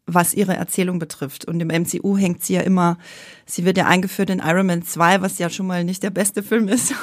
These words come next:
<laughs> für den Einstand im M C U. Ähm, und dann halt auch hypersexualisiert. Und das hat sie ja selber, also Scarlett Johansson, die Black Widow gespielt hat im M C U,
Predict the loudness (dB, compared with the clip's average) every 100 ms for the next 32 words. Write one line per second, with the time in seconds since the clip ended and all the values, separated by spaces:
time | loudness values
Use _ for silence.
0 | -12 -10 2 4 4 4 4 4 4 4
1 | 4 2 -2 0 0 -2 -6 -6 -4 -2
2 | -4 -6 -10 -8 -10 -14 -18 -6 2 4
3 | 4 2 0 -2 -2 0 2 2 2 0
4 | -2 -4 -2 -2 -2 -4 -2 0 0 0
5 | 0 2 4 2 0 0 0 -2 -2 -4
6 | -2 -2 0 -2 0 0 2 0 -2 -6
7 | -4 -2 -2 -2 0 0 -2 -4 -4 -4
8 | -6 -4 -4 -4 -6 -4 -4 -2 -4 -4
9 | -4 -4 -4 -6